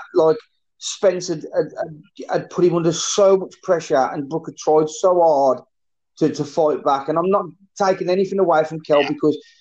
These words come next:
Speaker 1: he fought a f-, he fought a valiant fight, mate, and he gave some, you know, you know, in the tenth he got up off the floor, and he, you know,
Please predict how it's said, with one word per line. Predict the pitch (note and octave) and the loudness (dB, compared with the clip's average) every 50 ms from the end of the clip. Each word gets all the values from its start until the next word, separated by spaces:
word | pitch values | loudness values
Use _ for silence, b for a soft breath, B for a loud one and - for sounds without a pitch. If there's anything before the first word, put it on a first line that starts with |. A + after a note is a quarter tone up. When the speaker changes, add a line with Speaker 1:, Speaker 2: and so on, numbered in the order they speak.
| b b b | b b b
Speaker 1:
he | - D#3+ | -4 -4
fought | E3 - - F3 E3+ E3 D#3+ D#3+ | -4 -2 0 2 4 2 2 0
a | D#3+ | -2
f-, | D3 - - - - _ | -12 -12 -18 -20 -18 _
he | - F#3 | -12 -12
fought | E3 - - A3 G#3+ G#3 G#3+ F3 | -8 -2 2 4 4 4 4 2
a | C3+ A#2 A#2+ | -2 -2 0
valiant | D3+ D3+ D#3 D#3+ D3+ D3 B2 - | 0 0 2 0 0 -2 -4 -4
fight, | - C#3+ C#3 D3 D3 - | 0 2 2 2 2 2
mate, | D3+ D#3 D#3 D#3 D3+ - b b b b b | 0 0 0 0 -2 -6 b b b b b
and | - D3 | -4 -4
he | D#3 C#3 | -2 0
gave | C3 F3+ D#3+ D#3+ D#3+ D#3 | 2 2 2 2 0 0
some, | - - D#3+ D#3 D3 - | -2 -4 -4 -4 -6 -8
you | - E3+ E3+ | -8 -4 0
know, | D#3 C#3 E3 G#3 - - - _ _ - | 2 2 2 2 0 -2 -12 _ _ -2
you | G#3 G3 G3 G3 F#3+ | -2 -2 -2 -2 0
know, | F3+ E3 D3+ | 2 2 2
in | D#3 D#3 | 2 2
the | D3+ D3+ - - | 0 -4 -4 -2
tenth | - E3+ F3 F3 E3+ | -2 0 0 0 -2
he | F3 - | 0 2
got | E3+ D#3+ | 2 2
up | D#3+ D3+ | 2 2
off | D#3 C#3+ - - | 0 -4 -6 -8
the | C3 - - | -18 -8 -2
floor, | D3+ D#3 D#3 D#3 D#3 D#3 D#3 D#3 B B B B B B B B - | 2 2 4 4 4 2 2 -2 B B B B B B B B -4
and | - C3+ | -2 0
he, | D3 D#3 D3+ | 0 0 0
you | - E3+ | 0 2
know, | D#3 C#3+ C#3+ | 2 4 2